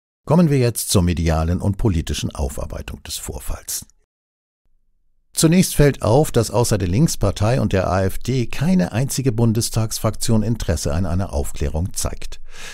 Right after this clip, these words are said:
Entsprechende Anfragen an die Bundesregierung kommen nur von diesen beiden kleineren Oppositionsparteien. Wobei die meisten Fragen, wie etwa auch die nach entsprechenden Radaraufnahmen von der B R mit Verweis auf Geheimhaltungsinteressen oder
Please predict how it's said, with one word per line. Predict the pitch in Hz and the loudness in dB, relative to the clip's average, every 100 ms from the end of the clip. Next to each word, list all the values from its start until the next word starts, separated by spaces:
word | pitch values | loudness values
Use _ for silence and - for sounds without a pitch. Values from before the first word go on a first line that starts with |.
| - | -6
Entsprechende | - - 104 - 180 - | -4 0 0 0 -2 0
Anfragen | 143 - 117 92 80 | -2 0 0 2 0
an | 76 | -2
die | 73 | -2
Bundesregierung | 71 127 147 - 101 78 92 101 117 | 0 0 0 0 -2 0 0 2 0
kommen | - 131 127 | 2 4 4
nur | 101 85 | 4 2
von | - 107 | 2 0
diesen | 90 76 98 | 0 0 0
beiden | 76 71 92 | 0 -2 -4
kleineren | - 71 69 67 82 | -4 -4 -2 -2 -2
Oppositionsparteien. | 67 101 - 87 - 95 107 - - 87 - - _ _ - - - | -2 -4 -4 -4 -2 -2 -2 -4 -4 -10 -10 -16 _ _ -20 -20 0
Wobei | 123 135 135 | 4 6 6
die | 123 | 4
meisten | 131 175 - 113 | 4 2 2 0
Fragen, | - 117 135 123 101 | 2 2 2 2 0
wie | 82 69 | 0 -2
etwa | 80 - 78 | -2 -2 0
auch | 82 - | 0 -2
die | - 82 | -4 -2
nach | 78 73 | -2 -4
entsprechenden | 76 - 87 - 80 71 | -6 -4 -4 -2 -4 -2
Radaraufnahmen | 71 80 90 110 85 90 - 95 92 107 147 | -4 -2 -2 -2 -2 -4 -2 -2 2 2 0
von | - 73 71 | -2 -4 -2
der | 65 | -6
B | 64 76 69 | -4 -4 -2
R | 80 101 | -2 0
mit | 92 - | 0 -2
Verweis | 76 78 92 - | -2 0 -2 -2
auf | 80 78 | -6 -4
Geheimhaltungsinteressen | - 85 80 139 147 85 78 - 80 - 80 - 92 - 87 | -4 -2 0 0 0 0 -2 -2 -4 -4 -6 -2 -4 -2 -4
oder | - | -4